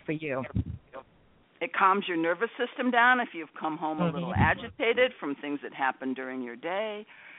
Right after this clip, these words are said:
Speaker 2: I mean, touch, touch is such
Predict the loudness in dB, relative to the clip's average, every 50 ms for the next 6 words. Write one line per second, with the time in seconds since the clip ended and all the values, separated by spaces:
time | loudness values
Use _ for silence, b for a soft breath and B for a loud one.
0 | B B B B B -4 -4 -2 -2 -2 -2 -2 -2 -4 -6 _ -12 -10 -6 -4
1 | -2 -2 -2 -4 _ -8 -4 -4 -4 -6 -6 b b b b b b b b _
2 | 2 2 2 2 2 -6 -10 -10 -12 -6 -6 -6 -6